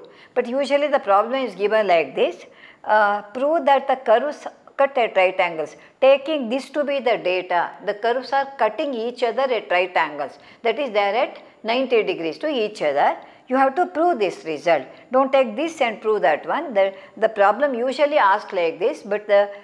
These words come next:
this is the data and it, this has to be proved. First, let us know what you mean by cut at right angles. See, we are familiar with the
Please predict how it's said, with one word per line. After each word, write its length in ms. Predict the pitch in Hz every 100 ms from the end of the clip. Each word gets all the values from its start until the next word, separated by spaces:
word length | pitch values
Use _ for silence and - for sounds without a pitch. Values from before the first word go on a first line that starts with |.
| -
this 420 | 190 190 214 220
is 160 | 330 330
the 140 | 262
data 520 | 175 175 160 180 185 -
and 220 | 185 175
it, 280 | 180 - 190
this 200 | 214 214
has 200 | 156 131
to 120 | -
be 160 | 214 311
proved. 400 | - 180 135 - - -
First, 280 | - 349 349
let 280 | 240 226 233
us 220 | 294 -
know 120 | 233 170
what 200 | 220 254
you 100 | 285
mean 220 | 262 233
by 120 | 226
cut 280 | 226 302 302
at 180 | 269 220
right 240 | 175 -
angles. 440 | 165 147 135 131 - - - -
See, 160 | 302
we 100 | 285
are 140 | 262 240
familiar 680 | 233 226 302 330 202 175 - - -
with 240 | 233 247 -
the 400 | 214 208 208